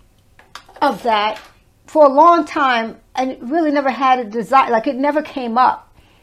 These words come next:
for me to, like, something would happen and I would curse. Because when I was younger, I did.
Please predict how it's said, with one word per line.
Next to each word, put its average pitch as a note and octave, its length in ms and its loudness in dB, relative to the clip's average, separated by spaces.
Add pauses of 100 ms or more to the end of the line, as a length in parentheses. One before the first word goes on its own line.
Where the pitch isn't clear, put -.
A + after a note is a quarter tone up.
(180)
for A#3 160 -4
me A3+ 240 -4
to, G#3+ 360 -6
like, G3+ 200 -4
something A#3+ 280 -8
would G3+ 120 -8
happen G#3+ 320 -4
and G3 120 -8
I F#3+ 60 -4
would F#3+ 180 -10
curse. - 500 -6 (460)
Because A3 320 -6
when A3+ 120 -8
I A3 80 2
was A3 180 -4
younger, C4+ 340 0
I G#3+ 180 -2
did. G3 520 -2